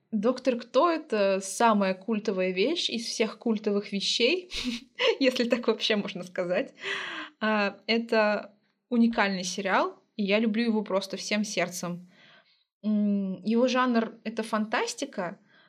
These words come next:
но это его не совсем описывает.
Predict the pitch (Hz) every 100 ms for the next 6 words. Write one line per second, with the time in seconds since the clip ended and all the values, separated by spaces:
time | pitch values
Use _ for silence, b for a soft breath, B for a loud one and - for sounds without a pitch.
0 | b 208 220 247 269 262 254 240 _ _
1 | 233 233 240 233 233 233 254 - 254 202
2 | 196 - 427 - 269 202 175 170